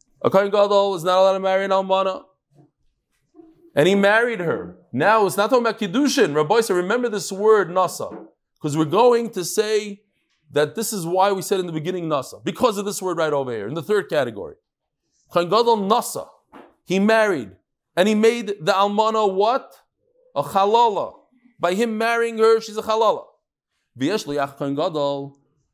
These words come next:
Okay, so he has another brother, Kohen Gadol, who was once, he stepped in for, for him, and he came back. Well, they were both Kohen Gadol. Not at the same time, at different times. So she cannot fall Ibum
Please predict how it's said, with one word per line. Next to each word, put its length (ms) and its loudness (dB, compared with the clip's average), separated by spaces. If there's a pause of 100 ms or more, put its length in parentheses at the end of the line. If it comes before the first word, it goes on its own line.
(120)
Okay, 240 2
so 60 -8
he 60 0
has 120 -2
another 240 0
brother, 260 0
Kohen 200 -4
Gadol, 240 -2
who 80 -2
was 160 -4
once, 400 0
he 60 -12
stepped 340 -6
in 120 0
for, 480 -6
for 140 -2
him, 320 2 (360)
and 120 -2
he 100 -2
came 240 -2
back. 440 0
Well, 240 -12
they 100 4
were 140 8
both 240 0
Kohen 200 -4
Gadol. 380 -2 (360)
Not 200 0
at 80 -10
the 60 -10
same 200 -6
time, 300 -4
at 80 -14
different 200 -10
times. 280 -10 (640)
So 840 0
she 220 -4
cannot 340 0
fall 220 4
Ibum 720 0